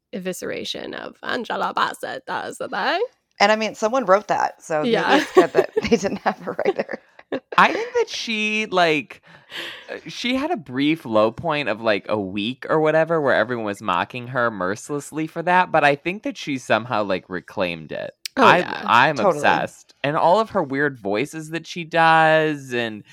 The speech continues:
Speaker 3: I couldn't tell last night, like, what parts were bits and what parts were, like,
Speaker 1: <laughs>
Speaker 3: her just not knowing what was going on. It was incredible.
Speaker 1: Yeah.
Speaker 2: Same.
Speaker 1: Theater kids, you know? You never know what you're gonna get.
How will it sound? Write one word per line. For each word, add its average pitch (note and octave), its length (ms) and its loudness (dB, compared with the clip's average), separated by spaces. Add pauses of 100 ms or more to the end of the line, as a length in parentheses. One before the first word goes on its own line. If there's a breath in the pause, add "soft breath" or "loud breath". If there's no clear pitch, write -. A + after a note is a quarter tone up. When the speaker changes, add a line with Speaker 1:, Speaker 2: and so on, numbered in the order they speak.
(200 loud breath)
Speaker 3:
I D3+ 100 4
couldn't A3 280 -6
tell E3 200 -2
last C#3+ 360 4
night, D#3 160 -4
like, B2 180 -2
what A#2 360 4 (480 soft breath)
parts C3 440 2
were A2+ 240 -6 (100)
bits C#3+ 460 0
and A#2 200 -4
what G2+ 240 2
parts C#3 440 2
were, B2 140 0
like, A2+ 380 2
Speaker 1:
<laughs> G#3 120 -14 (160)
Speaker 3:
her C#3 320 10
just C#3 220 0
not A#2 360 6
knowing A#2 360 2
what A#2+ 140 2
was A#2+ 140 -4
going A2+ 340 2
on. C3 580 2
It - 120 -10
was D3 160 -2
incredible. G3 440 0
Speaker 1:
Yeah. G3 140 2
Speaker 2:
Same. - 340 -8 (120)
Speaker 1:
Theater A3+ 300 -2
kids, F#3 400 -12
you F#3+ 120 -6
know? G3 360 -6
You A3 140 -4
never G#3+ 200 -2
know F#3+ 160 -4
what D3+ 100 -8
you're - 100 -10
gonna - 160 -10
get. - 240 -12